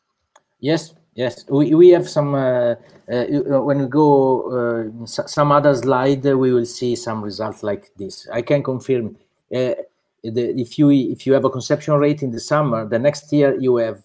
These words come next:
twenty or thirty days less of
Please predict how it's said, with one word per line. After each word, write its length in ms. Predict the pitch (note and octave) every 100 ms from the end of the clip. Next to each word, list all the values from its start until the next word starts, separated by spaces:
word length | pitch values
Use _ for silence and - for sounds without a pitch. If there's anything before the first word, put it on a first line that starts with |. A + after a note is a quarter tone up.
| _ _ _ -
twenty 460 | D3 D3+ D3 D3
or 160 | C3+ A#2
thirty 380 | - D#3 D#3 C#3+
days 480 | B2+ C3 B2+ - -
less 460 | A#2+ D3 D3 - -
of 240 | B2 A2+